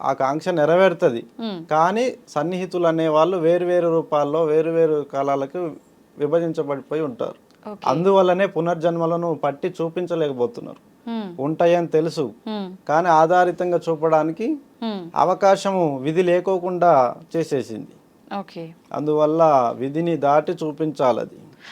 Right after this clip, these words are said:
Speaker 2: అయితే ఇప్పుడు మీరు అన్నదాన్ని బట్టి ఖచ్చితంగా ఈ జన్మలో ఏ ఆశతో, ఏ కోరికలతో చనిపోయిర్రో, ఏ బంధాలతో ఉన్నారో అది మళ్ళా వచ్చే అవకాశం లేదన్నారు. కానీ చాలా
Speaker 1: కోరికలతో
Speaker 2: వరకు, ఆ,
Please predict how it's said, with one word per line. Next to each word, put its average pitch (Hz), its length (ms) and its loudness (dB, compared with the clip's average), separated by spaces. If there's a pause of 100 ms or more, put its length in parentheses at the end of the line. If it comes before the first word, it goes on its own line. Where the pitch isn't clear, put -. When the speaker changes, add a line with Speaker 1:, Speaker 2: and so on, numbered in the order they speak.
(140)
Speaker 2:
అయితే 269 560 -2
ఇప్పుడు 233 560 0
మీరు 254 260 0
అన్నదాన్ని 262 440 -2
బట్టి 247 460 -6 (100)
ఖచ్చితంగా 240 360 -2
ఈ 220 180 -2
జన్మలో 208 380 -4
ఏ 202 220 -2
ఆశతో, 202 640 -4
ఏ 202 300 -4
కోరికలతో 202 760 -6 (100)
చనిపోయిర్రో, 185 600 -8
ఏ 185 200 -4
బంధాలతో 190 840 -6 (240)
ఉన్నారో 196 320 -4
అది 247 240 2
మళ్ళా 269 240 2
వచ్చే 226 420 -2
అవకాశం 226 440 0
లేదన్నారు. 214 580 -2 (400)
కానీ 269 240 0
చాలా 269 400 4
Speaker 1:
కోరికలతో 277 240 0
Speaker 2:
వరకు, 285 160 -4 (500)
ఆ, 185 180 -8